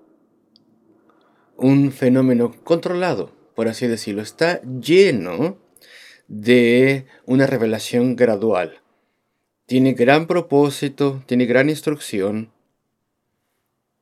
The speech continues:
y no es como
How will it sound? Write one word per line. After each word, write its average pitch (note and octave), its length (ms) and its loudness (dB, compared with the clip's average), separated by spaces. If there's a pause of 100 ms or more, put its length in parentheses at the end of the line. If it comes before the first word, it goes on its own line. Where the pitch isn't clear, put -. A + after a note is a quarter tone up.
(1700)
y B2+ 460 2 (1400)
no C3 320 4
es B2+ 680 2 (1600)
como A#2 880 2